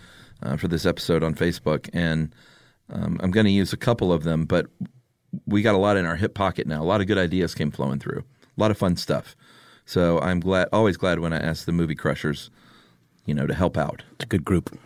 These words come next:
Speaker 1: Good ideas.
Speaker 2: Mm-hmm. Always.
Speaker 1: Really good ideas.
Speaker 2: And very forthcoming, very quickly, which is very helpful.
Speaker 1: Oh, yeah.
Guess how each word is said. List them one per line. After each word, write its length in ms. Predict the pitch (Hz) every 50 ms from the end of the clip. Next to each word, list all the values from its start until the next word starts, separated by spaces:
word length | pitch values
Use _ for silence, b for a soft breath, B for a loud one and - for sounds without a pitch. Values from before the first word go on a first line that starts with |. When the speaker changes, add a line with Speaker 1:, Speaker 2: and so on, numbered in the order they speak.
| - -
Speaker 1:
Good 100 | 127 123
ideas. 480 | 139 131 110 104 110 - - - - -
Speaker 2:
Mm-hmm. 360 | 135 131 175 214 185 85 65 - - - -
Always. 320 | 127 131 85 71 - - b b b b b
Speaker 1:
Really 220 | 113 131 139 107 90
good 160 | 82 82 80
ideas. 200 | 78 78 - -
Speaker 2:
And 60 | 104
very 180 | 104 165 202 185
forthcoming, 540 | - - 127 110 - - 135 131 113 92 85
very 160 | 87 78 73
quickly, 460 | - - - - - - 73 - - -
which 180 | - 104 - 82
is 140 | 78 -
very 260 | - - 95 104 95 85
helpful. 300 | 85 82 - - 151 165
Speaker 1:
Oh, 40 |
yeah. 200 | 185 175 120 87